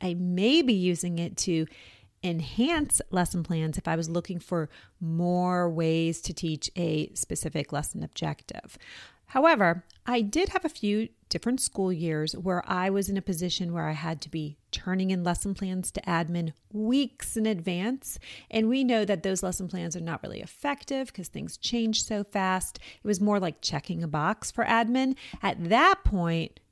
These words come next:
I would have loved Chat G P T to save some time. All right, tip number two, create quizzes and tests. All right, well, as a special educator, I was not really writing assessments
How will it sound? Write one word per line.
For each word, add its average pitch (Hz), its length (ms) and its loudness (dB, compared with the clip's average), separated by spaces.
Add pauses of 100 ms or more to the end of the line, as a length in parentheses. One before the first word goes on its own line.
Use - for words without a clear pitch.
(220)
I 185 100 0
would 170 100 0
have 151 140 -6
loved 147 300 -2
Chat - 260 -8
G - 140 -10
P 165 180 -12
T - 220 -10
to 170 80 -8
save 170 280 2
some 185 220 4
time. 170 380 0 (440)
All 214 80 -2
right, 247 220 -4
tip - 300 -2
number 165 260 0
two, - 480 -2 (160)
create 208 460 0
quizzes 277 560 -2 (100)
and 196 340 0
tests. - 840 -4 (600)
All 381 120 2
right, 196 320 6
well, 247 460 4
as 294 200 -2
a 320 40 0
special 208 300 -2
educator, 185 600 -2
I 220 160 -4
was 262 240 -6
not 175 400 -4
really 175 720 -2 (100)
writing 160 560 0
assessments 185 720 -2